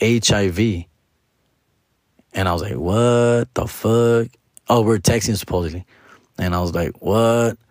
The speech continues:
And she's like, "Yeah, head instead of vagina." That was a joke,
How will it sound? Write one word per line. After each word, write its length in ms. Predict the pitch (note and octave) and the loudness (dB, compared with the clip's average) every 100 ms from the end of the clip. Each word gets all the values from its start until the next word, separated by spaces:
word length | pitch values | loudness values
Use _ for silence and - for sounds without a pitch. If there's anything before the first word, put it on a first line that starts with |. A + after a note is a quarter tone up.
| _ _ _ _ _ _ | _ _ _ _ _ _
And 100 | - | -10
she's 80 | - | -4
like, 160 | F#2+ F#2+ | 0 2
"Yeah, 240 | B2+ F2 - _ _ | 2 0 -8 _ _
head 520 | - B2 A#2+ A#2+ A2+ | -2 2 4 2 0
instead 380 | G2+ - A2 A2 | -6 -2 0 0
of 80 | F#2 | 0
vagina." 580 | F#2 F#2+ G2 F2+ C#2 - _ _ _ _ - | -2 -2 -2 -2 -6 -14 _ _ _ _ -4
That 100 | E2 | -2
was 160 | E2+ | -2
a 60 | F2 | -4
joke, 320 | E2+ A#2+ F#2+ | 0 0 0